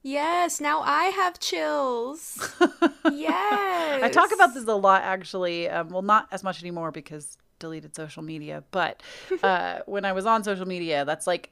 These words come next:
Speaker 2: a phrase that I often, like, draw back to is, like, "Be the ripple."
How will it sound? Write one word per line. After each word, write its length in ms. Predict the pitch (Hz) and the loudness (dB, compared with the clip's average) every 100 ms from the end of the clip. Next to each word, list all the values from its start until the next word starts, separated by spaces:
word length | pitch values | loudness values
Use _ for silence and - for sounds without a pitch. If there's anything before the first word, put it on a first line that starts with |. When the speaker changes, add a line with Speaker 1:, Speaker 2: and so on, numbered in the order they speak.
| - | -8
Speaker 2:
a 140 | 190 - _ _ _ | -8 -8 _ _ _
phrase 500 | - 208 202 202 170 | -6 0 2 2 2
that 180 | 175 165 | 0 0
I 200 | 170 170 | -2 -2
often, 520 | - 170 - 170 156 | -2 -2 -4 -10 -8
like, 180 | 160 160 | -10 -10
draw 240 | - 160 151 | -6 -2 0
back 320 | 156 143 - | 0 -2 -4
to 240 | - 92 - | -14 -12 -12
is, 160 | - | -8
like, 240 | 180 165 _ | -6 -8 _
"Be 180 | 180 170 | -14 -8
the 140 | 165 | -8
ripple." 520 | 156 - - - - | -8 -10 -12 -12 -16